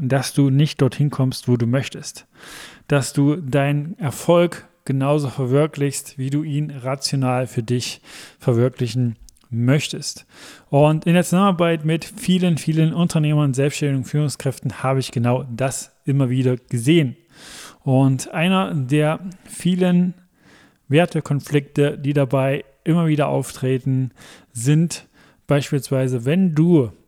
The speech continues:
in allen Bereichen extrem erfolgreich werden möchtest und deinen Markt zum Beispiel auch dominieren, wenn du dafür etwas stehen möchtest, weil du weißt, hey, meine Dienstleistung ist die beste auf dem Markt, die es da gibt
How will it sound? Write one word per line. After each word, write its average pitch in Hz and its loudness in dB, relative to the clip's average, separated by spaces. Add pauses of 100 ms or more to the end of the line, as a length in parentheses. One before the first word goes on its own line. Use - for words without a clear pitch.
(380)
in 139 0 (240)
allen 196 2
Bereichen 147 0 (640)
extrem 156 0
erfolgreich 156 0
werden 123 -2
möchtest - -2
und 147 0
deinen 123 2
Markt 170 2
zum 143 2
Beispiel 131 0
auch 120 0
dominieren, 135 4
wenn 131 0
du 127 -2
dafür 135 0
etwas 131 -2
stehen 170 2
möchtest, 147 -2
weil 139 2
du 135 0
weißt, 139 0
hey, 143 4
meine 127 2
Dienstleistung 151 -2 (220)
ist - -4
die 135 -2
beste 151 0
auf 135 -6
dem 123 -2
Markt, 135 -2
die 143 -2
es 123 -8
da 123 -2
gibt 156 -4